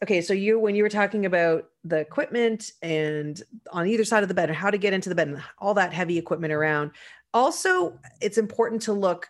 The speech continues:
above and below when you're talking feng shui. So let's talk below, because I've actually got experiences, and I've probably told this story before, but with clients, with, in terms of what I found under the bed.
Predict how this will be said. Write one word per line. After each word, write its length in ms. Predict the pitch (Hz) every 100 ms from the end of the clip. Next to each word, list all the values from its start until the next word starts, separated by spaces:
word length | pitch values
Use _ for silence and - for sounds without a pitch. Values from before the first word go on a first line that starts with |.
| _
above 260 | 180 185 170
and 120 | 165
below 400 | 156 139 - - _ _ _ _ -
when 160 | 170
you're 180 | 165 160
talking 340 | 165 156 151 143
feng 220 | 151 143
shui. 360 | - 139 135 - _ - -
So 360 | - 202 185 -
let's 300 | 196 202 247
talk 260 | - 277 254
below, 420 | 190 170 143 123
because 540 | 196 196 208 190 170 -
I've 400 | 214 247 285 220
actually 360 | 185 170 - 160
got 220 | 151 156
experiences, 760 | 165 - 160 156 156 170 156 -
and 180 | 170
I've 200 | 156 147 -
probably 420 | - 175 156 151
told 200 | 147 151
this 120 | 156
story 220 | 160 147
before, 320 | 147 - 151
but 200 | 143 160 - - - - _
with 280 | 202 208 -
clients, 720 | - 226 233 190 170 170 - -
with, 220 | 190 180
in 120 | 185
terms 260 | 160 226 202
of 140 | 170
what 180 | 175 180
I 140 | 175
found 580 | 170 - - 170 160 156 -
under 320 | 160 151 143
the 100 | 131
bed. 380 | - - - -